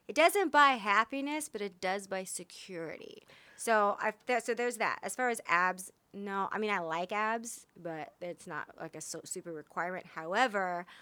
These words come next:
I lead an active, healthy lifestyle. So it's not that I wouldn't love you if you were l-, cuddling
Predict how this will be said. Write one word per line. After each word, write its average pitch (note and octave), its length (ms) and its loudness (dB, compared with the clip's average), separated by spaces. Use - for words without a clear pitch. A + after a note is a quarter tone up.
I G#3+ 920 6
lead F#3+ 540 -6
an F3+ 160 -10
active, F3 680 -8
healthy E3 560 -8
lifestyle. A#3+ 1040 -2
So F#3 380 -2
it's F3 220 -6
not G#3 460 2
that F#3+ 440 2
I F#3 120 -10
wouldn't F3+ 360 -10
love E4+ 340 -8
you D4 560 -2
if F#3+ 360 -4
you F#3+ 220 -12
were F#3 200 -6
l-, F#3 340 -12
cuddling F#3 360 -4